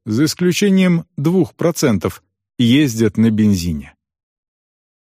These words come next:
Чтобы изменить ситуацию, понадобится стимулирующая государственная политика. Можно ускорить переход, введя законы, которые поощряют людей покупать электромобили,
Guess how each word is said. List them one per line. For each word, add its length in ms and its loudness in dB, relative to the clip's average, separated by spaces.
Чтобы 460 2
изменить 460 2
ситуацию, 680 0
понадобится 680 -2
стимулирующая 880 0
государственная 840 -2
политика. 580 -6
Можно 320 2
ускорить 560 0
переход, 420 0
введя 460 0
законы, 540 0
которые 400 -2
поощряют 680 0
людей 360 0
покупать 560 -4
электромобили, 840 -2